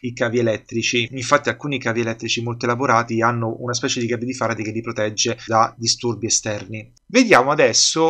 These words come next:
il moto di una particella dentro un campo elettrico. Immaginiamo qui una particella con carica positiva che si trova dentro un campo elettrico e ovviamente subirà una forza che lo sposterà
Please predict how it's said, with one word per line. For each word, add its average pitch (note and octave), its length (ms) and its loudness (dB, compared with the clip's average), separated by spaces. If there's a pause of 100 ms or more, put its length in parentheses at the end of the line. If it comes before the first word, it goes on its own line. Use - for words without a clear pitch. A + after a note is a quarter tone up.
(100)
il G#3 140 -4
moto G3+ 300 4
di C3+ 80 -4
una D#3+ 120 0
particella C#3 880 0
dentro D#3+ 460 -2
un D3 100 -4
campo A#2+ 320 -4
elettrico. A2+ 640 -6
Immaginiamo D3 640 0
qui D#3+ 200 -2
una A2+ 180 -2
particella A#2+ 560 -4
con A#2+ 180 -10
carica B2+ 320 0
positiva D#3 600 -2
che C#3+ 100 -6
si - 160 0
trova B2+ 380 4
dentro C3 300 -4
un A#2 60 -6
campo B2 280 -6
elettrico D3 600 -2 (100)
e F3+ 100 0
ovviamente F#3 480 2
subirà E3+ 340 6
una D3 160 6
forza C#3+ 440 4
che C#3+ 80 -2
lo D#3 100 0
sposterà D#3+ 680 4